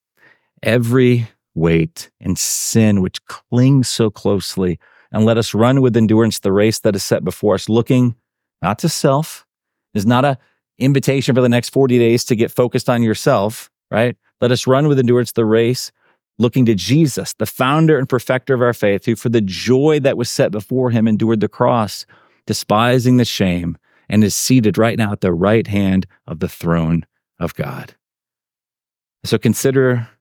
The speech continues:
these things, not only tonight, but in the days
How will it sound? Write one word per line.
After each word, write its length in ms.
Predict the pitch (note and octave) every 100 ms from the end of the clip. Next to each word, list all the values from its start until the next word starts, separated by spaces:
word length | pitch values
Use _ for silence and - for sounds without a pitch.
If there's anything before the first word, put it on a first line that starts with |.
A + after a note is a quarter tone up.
| _
these 560 | - F#2+ G#2 F#2+ - - -
things, 640 | - E2+ E2+ E2 - - - _ _ _ _ _ _ _ _ _ _ _ _
not 200 | G2 F#2+
only 200 | A2+ A#2
tonight, 440 | A#2 A2 G#2 G#2 C2+
but 120 | F#2+
in 180 | F2+ F2+
the 80 | F2
days 720 | F#2 F#2+ F#2+ F2+ - -